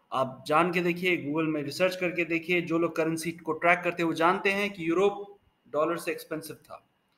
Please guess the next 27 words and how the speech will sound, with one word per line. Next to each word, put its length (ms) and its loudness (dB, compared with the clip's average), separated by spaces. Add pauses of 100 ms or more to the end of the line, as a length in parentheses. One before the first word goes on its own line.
(320)
तो 380 6 (500)
आप 140 -2
ये 80 0
मान 200 6
सकते 280 -2
हैं 120 2
कि 160 2
Indians 320 0
के 80 -4
लिए 100 2
अभी 100 2
best 360 0
टाइम 200 4
है 140 0
Europe 440 -2
में 60 -2
छुट्टियां 360 -2
मनाने 280 2
के 120 -4
लिए 340 -2
अभी, 220 2 (880)
क्योंकि 240 -10
pocket 440 -2
पे 340 0 (200)
कम 200 4
weight 200 2
पड़ेगा। 400 -2